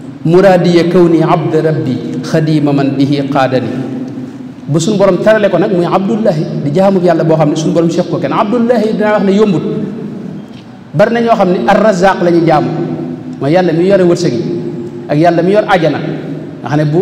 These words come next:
bu ne woon bàyyi naa àjjana, yow nga bàyyi jaamu gi moom, nga xam ne moo tax ngay, ngay liggéey, ngay jëf, ngay jëf. Waaye Abdullahi koo xam ni Allahu moo ko yilif,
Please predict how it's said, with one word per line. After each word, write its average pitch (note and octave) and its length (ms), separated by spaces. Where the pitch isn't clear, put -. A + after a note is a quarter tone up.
bu F3 100
ne G3+ 80
woon G3+ 180
bàyyi G3+ 180
naa G3 180
àjjana, D#3+ 220
yow F3+ 120
nga G#3 100
bàyyi F#3+ 220
jaamu C#3 260
gi C3+ 80
moom, B2+ 200
nga B2 120
xam C3 120
ne D3 60
moo - 140
tax E3 160
ngay, E3 240
ngay E3 120
liggéey, D#3+ 320
ngay E3 160
jëf, C#3+ 140
ngay D#3 280
jëf. B2+ 120
Waaye B2+ 160
Abdullahi F3+ 580
koo E3+ 100
xam F3 160
ni F3 100
Allahu F3+ 460
moo D#3+ 380
ko F3 160
yilif, F3 360